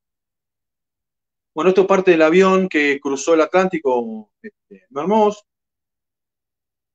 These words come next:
¿Eh? Acá está la llegada, otra publicación de la revista Caras y Caretas, acá se las puse, del año veintiocho de, del año mil novecientos treinta y tres, veintiocho de enero. Eh, la revista Cara y Careta número mil setecientos noventa y uno,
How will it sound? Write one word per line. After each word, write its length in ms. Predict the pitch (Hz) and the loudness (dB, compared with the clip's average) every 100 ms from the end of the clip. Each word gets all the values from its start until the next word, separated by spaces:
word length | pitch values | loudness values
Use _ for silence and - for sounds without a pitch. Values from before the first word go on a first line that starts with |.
| _ _ _ _ | _ _ _ _
¿Eh? 160 | 147 180 | -10 -10
Acá 180 | - 135 | -4 -2
está 140 | 151 | 0
la 100 | 143 | 0
llegada, 520 | 123 135 160 156 160 | 2 4 4 4 2
otra 280 | 139 139 139 | 2 2 2
publicación 520 | 127 127 123 127 151 | 0 0 0 -2 -4
de 80 | 143 | -2
la 60 | 127 | 0
revista 360 | 123 139 139 | 0 -2 -4
Caras 280 | 127 135 127 | -2 -2 -2
y 60 | - | -4
Caretas, 360 | 135 180 185 | 2 2 2
acá 140 | 135 139 | -2 -2
se 120 | 139 | -2
las 120 | 127 - | -6 -2
puse, 340 | 175 170 160 | -4 -4 -6
del 160 | 131 131 | -4 -4
año 220 | 139 127 | -4 -6
veintiocho 560 | 120 113 147 - 127 117 | -6 -6 -12 -4 -2 -2
de, 180 | 113 - | -4 0
del 160 | 131 | 2
año 240 | 151 160 151 | 2 0 -2
mil 120 | 160 | -2
novecientos 220 | 165 156 | -2 0
treinta 240 | - 139 - | -2 0 0
y 60 | |
tres, 320 | 185 208 196 - | 6 4 4 -6
veintiocho 380 | 123 139 - | -8 -8 -6
de 60 | 135 | -4
enero. 360 | 143 185 180 180 _ _ _ _ _ _ _ _ _ _ _ _ _ | 0 0 0 -6 _ _ _ _ _ _ _ _ _ _ _ _ _
Eh, 480 | - 120 113 113 113 | -4 -2 -2 -6 -6
la 140 | 113 120 | -4 -2
revista 340 | 120 135 131 | 0 0 0
Cara 140 | 135 135 | 0 0
y 60 | |
Careta 260 | 127 135 131 | 0 -2 -4
número 320 | 135 131 127 | -6 -4 -4
mil 140 | 139 | -6
setecientos 560 | 143 127 127 123 143 123 | -6 -6 -6 -10 -12 -10
noventa 340 | 120 117 113 127 | -8 -8 -6 -4
y 80 | |
uno, 320 | 165 160 156 | -4 -6 -10